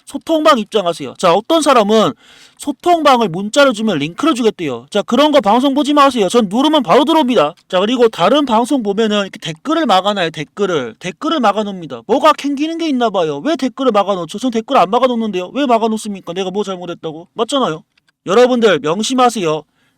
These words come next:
댓글을 막아놓는 데에는 이유가 있는 겁니다. 그렇지 않겠습니까? 최 박사는 캥기는 게 없어요. 댓글 다세요.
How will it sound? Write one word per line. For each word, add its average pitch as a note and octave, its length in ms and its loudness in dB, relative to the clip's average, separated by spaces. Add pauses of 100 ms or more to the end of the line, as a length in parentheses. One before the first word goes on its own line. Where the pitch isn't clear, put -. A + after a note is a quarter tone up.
댓글을 D#4 580 -2
막아놓는 A3+ 640 2
데에는 F#3 600 -2
이유가 D4 640 2
있는 B3 320 0
겁니다. E3 500 -6 (600)
그렇지 D#4 280 -2
않겠습니까? A#3+ 560 -4
최 C#4+ 140 -8
박사는 D4 400 0
캥기는 D4 420 -6
게 D#4 80 -6
없어요. G3+ 400 -4
댓글 C4+ 360 -2
다세요. B3+ 480 2